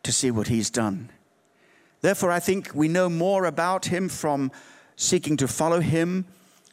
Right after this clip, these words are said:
discover his ways, than we ever do through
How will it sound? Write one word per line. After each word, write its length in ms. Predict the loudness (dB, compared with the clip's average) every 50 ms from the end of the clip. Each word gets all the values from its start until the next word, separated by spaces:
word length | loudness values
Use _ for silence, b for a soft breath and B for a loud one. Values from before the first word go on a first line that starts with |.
| _ _ -6
discover 480 | -4 -2 -2 0 0 0 0 0 2
his 220 | 0 2 2 2 2
ways, 360 | 2 4 4 4 2 2 0
than 200 | 0 0 0 0
we 80 | 0 0
ever 220 | 0 0 -2 -2
do 260 | -2 0 0 2 0
through 420 | 0 -2 -2 -2 0 0 0 0